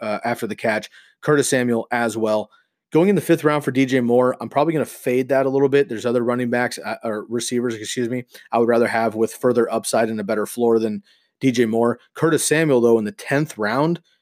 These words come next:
you're starting to, you're starting to throw darts anyway for high upside. I think Curtis Samuel is a great, um,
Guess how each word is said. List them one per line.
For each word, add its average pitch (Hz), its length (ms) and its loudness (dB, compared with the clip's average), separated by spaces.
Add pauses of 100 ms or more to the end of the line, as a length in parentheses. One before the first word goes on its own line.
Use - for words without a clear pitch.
(320)
you're 127 100 -2
starting 156 280 2
to, 113 140 2
you're 135 140 -2
starting 143 260 0
to - 40 -12
throw 135 160 2
darts 113 360 0
anyway 127 320 2
for 120 140 -4
high 113 200 -2
upside. 127 440 0
I 117 120 -4
think 117 160 -6
Curtis 107 260 -6
Samuel 104 300 -8
is 92 60 -12
a 95 60 -12
great, 104 400 -6 (400)
um, 95 400 -2